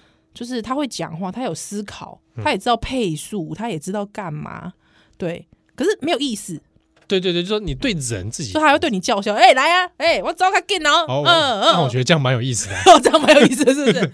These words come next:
Speaker 2: <laughs>
Speaker 1: 啊，啊，啊。
Speaker 2: 对啊。
Speaker 1: 啊，你，
Speaker 2: 所以
Speaker 1: 你先跑我五步。
Speaker 2: <laughs> 对，所以我意思就，就是这样啊。
Speaker 1: 嗯。
Speaker 2: 哦。
Speaker 1: 我，我，我自己觉得一定会有很多东西其实是A I没有机会学到的。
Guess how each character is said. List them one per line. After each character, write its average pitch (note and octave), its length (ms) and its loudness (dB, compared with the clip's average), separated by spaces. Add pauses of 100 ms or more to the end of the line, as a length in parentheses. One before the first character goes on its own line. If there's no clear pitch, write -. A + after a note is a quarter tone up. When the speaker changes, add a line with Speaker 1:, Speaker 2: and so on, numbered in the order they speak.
(140)
Speaker 2:
<laughs> - 180 -20
Speaker 1:
啊， A3 100 -6
啊， B3 300 0 (180)
啊。 F3 40 -4
Speaker 2:
对 C#3+ 100 -8
啊。 G#2 180 -10
Speaker 1:
啊， E3+ 220 -4 (140)
你， A3+ 80 -6
Speaker 2:
所 C4+ 60 0
以 B3+ 60 0
Speaker 1:
你 B3 60 -6
先 F4 200 -2
跑 D4+ 160 0
我 C#4 120 4
五 A#3 140 -4
步。 G#3+ 260 -2 (260)
Speaker 2:
<laughs> G#3+ 180 -4
对， C3 200 -4 (300)
所 C4 120 -2
以 G3+ 260 -2
我 F#3 120 -2
意 A#3 60 -2
思 D#3 120 -6
就， C#3 120 -2
就 B2+ 220 -8
是 A2 100 -10
这 A2+ 80 -8
样 G2 160 -8
啊。 D#2+ 200 -18
Speaker 1:
嗯。 C#4+ 360 -8
Speaker 2:
哦。 F#2 680 -8 (760)
Speaker 1:
我， F3 180 -12
我， G3 180 -8
我 G3+ 120 -8
自 F4+ 120 -8
己 A3 140 -10
觉 E3 160 -12
得 E3 280 -12 (640)
一 G#3 60 -14
定 E4+ 160 -8
会 D4+ 120 -8
有 C4 100 -6
很 D#3+ 240 -8
多 G3 160 -8
东 G3+ 240 -4
西 G3 200 -8
其 D#3 180 -12
实 D#3+ 120 -8
是 E3 440 -10 (140)
A G3 100 -8
I G3 260 -8
没 G3 120 -6
有 E3 80 -10
机 F3 180 -12
会 F#3 140 -8
学 - 380 -16
到 D3+ 260 -12
的。 - 140 -20